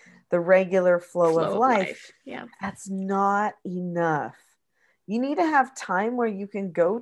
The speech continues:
Speaker 1: to a new level in your conversations.
Speaker 2: Yeah.
Speaker 1: So, and that actually brings us to number two.
Speaker 2: It
Speaker 1: So
Speaker 2: does.
Speaker 1: the second component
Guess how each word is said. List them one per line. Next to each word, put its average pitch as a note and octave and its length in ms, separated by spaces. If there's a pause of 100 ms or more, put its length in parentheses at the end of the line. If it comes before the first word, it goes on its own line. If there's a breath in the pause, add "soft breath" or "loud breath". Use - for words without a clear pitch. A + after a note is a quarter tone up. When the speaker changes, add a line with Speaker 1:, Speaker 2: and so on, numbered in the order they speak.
(100)
Speaker 1:
to - 260
a E3 100
new D#3+ 500
level D#3+ 560 (380 soft breath)
in F#3 160
your E3+ 140
conversations. - 1000 (340 soft breath)
Speaker 2:
Yeah. A#3+ 200
Speaker 1:
So, A3+ 220
and A#3+ 200
that F#4+ 240
actually D#4+ 340
brings A3+ 240
us G3 140
to F#3+ 120
number D#3+ 280
two. - 480
Speaker 2:
It A#3 220
Speaker 1:
So C4 80
Speaker 2:
does. B3+ 420
Speaker 1:
the G#3+ 140
second D4+ 640
component E3 1040